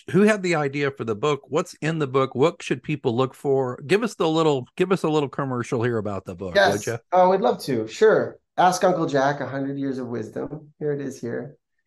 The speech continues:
Speaker 2: Long story short, I guess the, the, one of the bands I managed, this band Ozomatli that I mentioned, they were doing a children's book.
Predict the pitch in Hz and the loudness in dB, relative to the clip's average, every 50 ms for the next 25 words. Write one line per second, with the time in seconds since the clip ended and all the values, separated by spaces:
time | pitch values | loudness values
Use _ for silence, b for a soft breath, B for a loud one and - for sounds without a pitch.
0 | _ _ _ 175 190 233 240 - - 185 160 147 135 - - 175 180 170 139 131 | _ _ _ 4 4 4 4 2 0 -2 -2 -2 -2 -2 0 2 4 4 4 2
1 | 127 135 135 139 135 - - 156 151 143 143 143 143 143 139 - - - - 139 | 2 2 2 0 0 -4 -2 2 2 4 4 4 2 -2 -4 -6 -10 -18 -20 -20
2 | 139 - - 151 143 135 143 156 180 185 180 175 170 160 156 139 156 147 143 139 | -12 -6 -2 -2 -2 -2 0 2 2 4 4 4 2 2 2 4 4 4 4 4
3 | 135 139 147 143 143 143 143 - - 143 143 - 143 143 139 147 135 131 131 135 | 2 2 0 -2 -4 -6 -4 0 0 0 2 2 2 0 2 2 2 2 2 2
4 | 131 139 139 123 123 120 123 123 123 123 120 - 127 127 131 127 135 131 135 131 | 0 -2 -2 -2 0 0 0 0 -2 -2 -4 -2 -2 -2 -2 -2 -2 -4 -2 -2
5 | 131 131 127 - - 123 117 117 120 120 117 - - 139 147 143 143 - | -2 -2 -4 -4 -6 -6 -6 -4 -6 -8 -8 -8 -6 -6 -6 -6 -6 -12